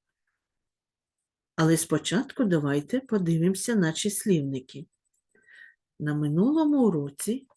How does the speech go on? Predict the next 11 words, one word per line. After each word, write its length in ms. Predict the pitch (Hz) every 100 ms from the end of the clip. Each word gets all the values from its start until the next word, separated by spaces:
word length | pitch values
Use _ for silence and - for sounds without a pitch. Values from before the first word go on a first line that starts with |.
| _ _ _ -
ви 280 | 147 147 208
вивчали 680 | 302 294 - 165 170 208
числівники 1000 | 240 220 208 - 160 139 135 160 - 226 - _ _ _ - _ _ - _ _ _ _ _ _ _ _ _ _ _ _ _ _ _ _ _ _ -
від 220 | 180 175
одинадцяти 1120 | 160 151 147 135 135 - 220 220 311 381 381 _ _ _ _
до 580 | 156 139 151 185 285 - _ _
двадцяти. 840 | 156 160 170 - 240 233 - 139 - _ _ _ _ _ _ _
Як 380 | 151 147 165 220
утворюється 1040 | 320 - 226 196 170 185 190 - 233 269 269
порядковий 840 | - 269 220 160 139 - 151 143 139
числівник? 880 | - 143 - 156 147 139 131 -